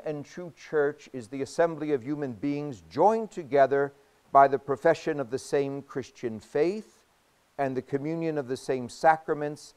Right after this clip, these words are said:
under the government of legitimate pastors, especially the one vicar of Christ on earth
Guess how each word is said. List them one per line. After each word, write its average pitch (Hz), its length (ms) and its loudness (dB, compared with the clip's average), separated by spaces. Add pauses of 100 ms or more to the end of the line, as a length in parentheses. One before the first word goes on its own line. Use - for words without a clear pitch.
(400)
under 180 360 8
the 156 100 -2
government 147 640 4
of 113 120 -4
legitimate 143 640 -4
pastors, 135 680 -2 (300)
especially 127 920 2 (220)
the 117 100 0
one 160 380 6
vicar 135 400 -2
of 120 220 -4
Christ 123 400 -2
on 113 160 -2
earth 113 440 -8